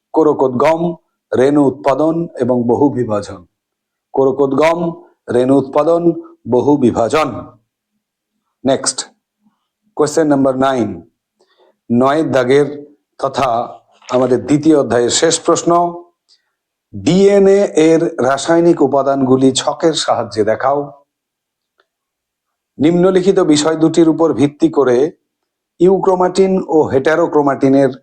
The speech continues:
পার্থক্য নির্দেশ করো। কোন কোন বিষয়? এ, কুণ্ডলী এবং বি, সক্রিয়তা। Three plus two is equal to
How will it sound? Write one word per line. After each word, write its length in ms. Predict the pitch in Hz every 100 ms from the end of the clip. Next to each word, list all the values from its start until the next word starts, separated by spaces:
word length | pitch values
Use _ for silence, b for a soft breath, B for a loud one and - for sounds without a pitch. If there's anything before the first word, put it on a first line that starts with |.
| _ _ _
পার্থক্য 460 | 131 131 131 151 147 147 123
নির্দেশ 380 | 113 107 120 - -
করো। 220 | 110 104 98 - _ _ _ _ _ -
কোন 120 | 147 175
কোন 120 | 190
বিষয়? 340 | 190 185 190 190 - - _ _ -
এ, 140 | 185 175 147 147 - -
কুণ্ডলী 560 | 165 156 165 170 175 185 - - - _ _ -
এবং 220 | 120 117 107 107
বি, 160 | 151 156 160 - _ - -
সক্রিয়তা। 640 | 139 - 123 107 87 - - _ _ _ _ _ _ _ _ _ _ _ _ _ -
Three 200 | - 196 180
plus 200 | 143 - -
two 160 | 151 120 - -
is 80 | 110
equal 200 | 113 117
to 60 | 135